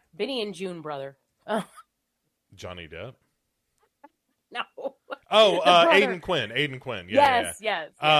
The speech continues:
Speaker 2: Um,
Speaker 1: yes.
Speaker 2: no, you're right. You're right. Eddie, Ed Harris was not in it. Aidan Quinn was. James Remar was in that.
Speaker 1: Yes, yeah.
Speaker 2: Laurie Metcalf.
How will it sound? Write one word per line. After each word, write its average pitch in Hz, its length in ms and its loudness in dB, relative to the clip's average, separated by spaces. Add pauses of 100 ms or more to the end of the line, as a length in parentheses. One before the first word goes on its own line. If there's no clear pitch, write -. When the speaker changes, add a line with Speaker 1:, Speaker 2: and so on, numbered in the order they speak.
(180)
Speaker 2:
Um, 139 80 -2
Speaker 1:
yes. 135 160 -18
Speaker 2:
no, 131 320 -4
you're 147 220 -4
right. 139 240 2
You're 123 100 -8
right. 101 240 -4
Eddie, 143 260 -4
Ed 143 200 -4
Harris 139 280 -6
was 120 180 -12
not 117 200 -6
in 110 140 -4
it. 110 120 -10 (220)
Aidan 147 300 -4
Quinn 139 340 -6
was. 123 360 -4
James 156 400 -8
Remar 170 540 -6
was 170 200 -12
in 180 200 -10
that. 175 460 -8 (220)
Speaker 1:
Yes, 196 360 -4 (240)
yeah. 180 240 -12
Speaker 2:
Laurie 135 320 -2
Metcalf. 175 1400 -10